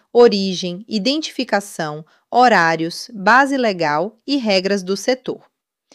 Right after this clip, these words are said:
Esse cuidado vale para qualquer tecnologia.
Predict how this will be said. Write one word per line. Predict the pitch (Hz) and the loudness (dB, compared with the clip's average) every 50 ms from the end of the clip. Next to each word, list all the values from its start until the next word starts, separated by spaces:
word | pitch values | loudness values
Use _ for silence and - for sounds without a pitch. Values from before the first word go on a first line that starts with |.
| _ _ _ _ _ - | _ _ _ _ _ 0
Esse | - 226 269 262 - 262 | 4 4 4 4 2 -4
cuidado | - 220 185 160 170 170 175 180 175 180 175 | -2 -2 -2 2 4 4 4 4 4 2 0
vale | 175 196 196 208 220 220 | 2 2 2 4 2 2
para | 220 208 196 202 | 0 2 0 0
qualquer | 208 - 214 208 208 - - 233 254 269 254 | 0 0 0 0 0 0 0 0 0 0 -2
tecnologia. | - 269 254 - 240 233 226 247 269 269 214 175 151 135 - - - | -4 -6 -4 -4 -4 -2 0 0 0 0 -2 -6 -10 -12 -14 -16 -18